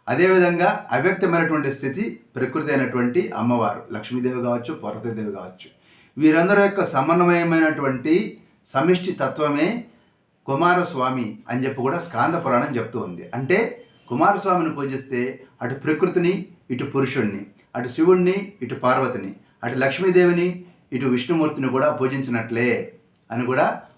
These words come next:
పురాణాలు చెప్తూ ఉన్నాయి. అదేవిధంగా కాలాగ్ని స్వరూపుడుగా కూడా సుబ్రహ్మణ్య స్వామి గురించి చెప్పడం జరుగుతుంది. ఈ యొక్క సంవత్సర అగ్ని, ఈ సంవత్సరము అనే దాన్ని కూడాను ఈ యొక్క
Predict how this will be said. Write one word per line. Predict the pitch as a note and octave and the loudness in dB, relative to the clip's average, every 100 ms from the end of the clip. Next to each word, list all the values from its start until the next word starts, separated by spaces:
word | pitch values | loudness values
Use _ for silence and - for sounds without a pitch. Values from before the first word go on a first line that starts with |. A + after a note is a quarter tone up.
| _ B2 | _ -2
పురాణాలు | C3 C#3 C#3 | 0 2 0
చెప్తూ | B2 F#2 B2 | -2 -4 -2
ఉన్నాయి. | A2 F#2 F2+ - _ _ _ _ B2+ | -2 -4 -10 -14 _ _ _ _ -2
అదేవిధంగా | E3 G3 F3 D#3 C3+ - - | 4 6 6 4 0 -2 -4
కాలాగ్ని | B2+ F3 F#3+ F#3 F3 F3 | 0 2 2 0 -2 -4
స్వరూపుడుగా | D#3 D#3+ D#3+ D#3+ D3 C3 | -2 -2 -2 -4 -2 -2
కూడా | B2 A#2+ A2 - - _ - | -2 -2 -2 -6 -18 _ -6
సుబ్రహ్మణ్య | C#3 D#3+ E3+ D#3+ D3+ | 0 2 2 0 -2
స్వామి | A#2+ A#2+ A#2 | 0 0 2
గురించి | A#2 C3+ | 0 -2
చెప్పడం | D#3 A2 A#2+ B2 | -4 -6 -4 -4
జరుగుతుంది. | G#2+ A2 G#2+ F#2+ F2 - _ _ _ _ - | -4 -6 -8 -12 -14 -18 _ _ _ _ -6
ఈ | D#3 | -2
యొక్క | E3+ D#3 | 0 -2
సంవత్సర | - C3+ F3 F3 F3+ | -4 0 0 2 2
అగ్ని, | F3 E3+ C3+ C#3 D3 A2+ - - | 4 2 -4 -4 -4 -4 -8 -8
ఈ | C3 | -6
సంవత్సరము | D3 D#3+ F3 F3+ F3+ D#3+ | -2 -2 -2 0 2 2
అనే | C#3+ C#3 | 2 2
దాన్ని | C3 C3 | 2 0
కూడాను | A#2+ A#2+ A#2+ A#2 B2 - _ _ - | 0 0 0 -2 -6 -14 _ _ -8
ఈ | C#3 | 0
యొక్క | D3 C#3+ B2 A#2+ | 0 2 2 2